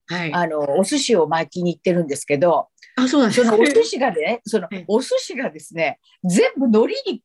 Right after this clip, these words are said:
Speaker 2: ついてくるんですよ。もう機械が。の-、の-、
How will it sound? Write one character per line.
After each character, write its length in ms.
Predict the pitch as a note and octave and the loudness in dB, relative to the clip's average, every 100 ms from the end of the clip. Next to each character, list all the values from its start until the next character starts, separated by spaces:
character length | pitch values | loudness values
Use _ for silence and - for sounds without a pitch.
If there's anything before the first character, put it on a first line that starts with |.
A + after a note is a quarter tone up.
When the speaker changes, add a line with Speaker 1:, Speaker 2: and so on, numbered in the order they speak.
| _ | _
Speaker 2:
つ 160 | - G#4+ | -4 -2
い 60 | C5 | 0
て 120 | D#4 | -2
く 60 | |
る 80 | B3 | -4
ん 20 | |
で 80 | F#3+ | -8
す 100 | - D3 | -8 -4
よ。 220 | D#3+ - | -4 -2
も 180 | A3 F#3 | -2 -2
う 40 | D#3 | -4
機 140 | - | -4
械 240 | E4+ C4 | -2 0
が。 180 | E3+ A#2 _ _ _ _ _ _ _ _ _ _ | -2 -6 _ _ _ _ _ _ _ _ _ _
の-、 160 | G#3+ C#4 | 0 2
の-、 140 | A#3+ | 2